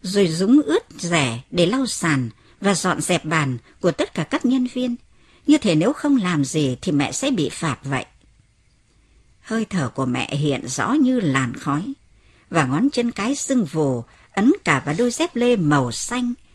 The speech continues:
mẹ đang đi. Trong khi anh chờ quán cháo đậu cạnh trụ sở ủy ban mở cửa để đưa mẹ sang ăn sáng, cả ủy ban phường đã sạch bóng nhờ đôi bàn tay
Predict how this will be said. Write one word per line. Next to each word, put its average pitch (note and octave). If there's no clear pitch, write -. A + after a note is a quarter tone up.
mẹ B2
đang A3+
đi. A3
Trong G#3+
khi G#3
anh G#3+
chờ D3+
quán F3
cháo B3+
đậu E3+
cạnh C3+
trụ -
sở D3+
ủy C#3+
ban G#3
mở C#3
cửa C3
để F3
đưa B3
mẹ C#3
sang A#3
ăn A3
sáng, G3+
cả F#3+
ủy E3
ban A#3+
phường D3+
đã C4
sạch -
bóng D#3+
nhờ D#3+
đôi A#3
bàn D3+
tay A#3